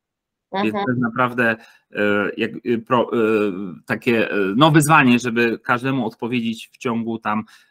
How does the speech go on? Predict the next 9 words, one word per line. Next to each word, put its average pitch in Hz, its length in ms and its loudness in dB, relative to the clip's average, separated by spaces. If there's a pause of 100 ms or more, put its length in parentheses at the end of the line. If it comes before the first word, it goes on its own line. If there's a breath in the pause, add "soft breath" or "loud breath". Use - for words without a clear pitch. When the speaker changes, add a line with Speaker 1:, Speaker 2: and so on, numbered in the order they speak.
Speaker 1:
e, 95 280 -2
naj-, 107 240 -4
najlepiej 110 400 -2
w - 40 -20
ciągu 107 280 -4
tam 104 220 -4
godziny 110 400 0
od - 140 -12
problemu. 110 540 0